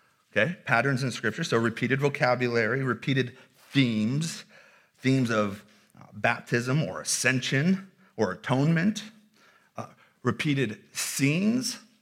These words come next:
right? So this scene, this story that was just told, this, this piece reminds me of another scene in the Bible, which I, I'll give us a, an example of that in a moment.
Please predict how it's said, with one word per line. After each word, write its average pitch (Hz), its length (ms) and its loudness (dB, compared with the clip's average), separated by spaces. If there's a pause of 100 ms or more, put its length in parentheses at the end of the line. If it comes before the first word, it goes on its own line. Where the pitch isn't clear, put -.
(240)
right? 117 180 -4
So 131 140 -2
this 156 200 -2
scene, 165 440 0
this 135 200 -2
story 175 540 -2
that 131 320 -2
was 123 120 -2
just 147 180 -6
told, 143 340 0
this, 110 180 -8 (240)
this 135 120 -4
piece 151 240 0
reminds 123 440 2
me 147 120 0
of 117 100 0
another 127 540 0 (340)
scene 131 420 0
in 143 80 2
the 127 80 0
Bible, 123 300 0
which 113 220 -2 (140)
I, 117 80 -2
I'll 123 180 6
give 117 120 0
us 107 140 -4
a, 113 160 -2
an 107 100 0
example 101 360 -4
of 95 60 -8
that 92 120 -2
in 90 60 -14
a 101 40 -4
moment. 98 300 -2